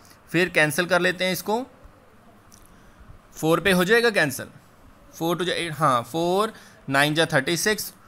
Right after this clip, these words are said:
फ़ोर टू जा एट, वन बच जाएगा सिक्सटीन, फ़ोर फ़ोर जा सिक्सटीन, ठीक है। तो ये आ जाएगा ट्वेंटी फ़ोर, थ्री पे भी कैंसिल हो रहा है, सॉरी, आगे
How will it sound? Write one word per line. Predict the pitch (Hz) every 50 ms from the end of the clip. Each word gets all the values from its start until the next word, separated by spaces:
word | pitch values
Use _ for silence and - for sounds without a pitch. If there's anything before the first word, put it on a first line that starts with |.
| - - _ -
फ़ोर | - - 151 165 175 185 190 190
टू | 175 185
जा | 165 175 175 - -
एट, | 113 156 160 185 214 214 208 190
वन | 160 143 147 160 165
बच | 170 160
जाएगा | 165 170 156 165
सिक्सटीन, | 139 160 156 - - 202 202
फ़ोर | - - 165 156 165
फ़ोर | 156 - 160 143
जा | 139 180 196 214
सिक्सटीन, | 202 - 139 - - - 110 90 80 - - - - - - - - _ - -
ठीक | - 160 180
है। | 214
तो | 185 185
ये | 175 165
आ | 165
जाएगा | 160 165 165 185 208 226 233 - - - - - - - - - - - - - - -
ट्वेंटी | 165 165 160 165 165 160 185 202 208 196
फ़ोर, | - - - 156 156 156 160 165 175 180 190 196 202 208 208 - - - - - - - - - - - - - - - - - - - - - - - - _ - - - - - - -
थ्री | - 165 170 202
पे | 202 226
भी | 220 226
कैंसिल | 196 180 156 135 147
हो | 135
रहा | 131 131
है, | 131
सॉरी, | - 143 143
आगे | 156 160 165 202